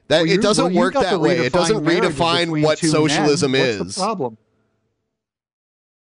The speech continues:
Speaker 2: Is there a, a, a link I can click to to send Jesse Lee Peterson some money?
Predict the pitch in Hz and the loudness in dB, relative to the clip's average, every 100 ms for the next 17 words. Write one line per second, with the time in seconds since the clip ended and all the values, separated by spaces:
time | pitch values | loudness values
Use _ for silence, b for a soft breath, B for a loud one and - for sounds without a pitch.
0 | _ _ 139 139 262 233 160 151 156 139 | _ _ -12 -6 -4 -4 -2 -2 0 -2
1 | 131 143 151 139 143 143 139 - 135 117 | 0 -2 -4 -6 -8 -6 -8 -6 -8 -6
2 | 123 117 110 104 107 101 101 104 98 - | -6 -4 -4 -4 -6 -6 -6 -6 -6 -8
3 | 92 - 95 92 90 | -8 -6 -4 -4 -6